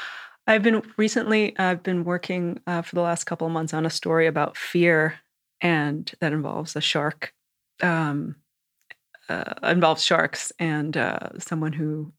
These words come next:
spends a lot of time with them. And I was thinking to myself that I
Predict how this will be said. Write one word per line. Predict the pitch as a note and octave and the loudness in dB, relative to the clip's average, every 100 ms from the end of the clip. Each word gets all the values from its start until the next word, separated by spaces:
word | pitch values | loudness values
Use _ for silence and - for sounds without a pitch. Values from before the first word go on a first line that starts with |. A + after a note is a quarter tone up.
| - | -12
spends | - D#3+ | -4 -2
a | D#3+ | 0
lot | |
of | D3 | -2
time | - D#3 | -2 -4
with | D#3 | -4
them. | D#3 D#3 | -4 -4
And | - D3+ | -4 -2
I | D#3 D#3 D3+ _ - - - - | -2 -6 -8 _ -20 -20 -20 -2
was | A#3+ A#3+ | 0 4
thinking | F4+ B4 | 6 6
to | C5 | 6
myself | F#4 B3+ G#3 | 6 6 4
that | F#3+ | 4
I | F#3 E3+ - | 6 4 2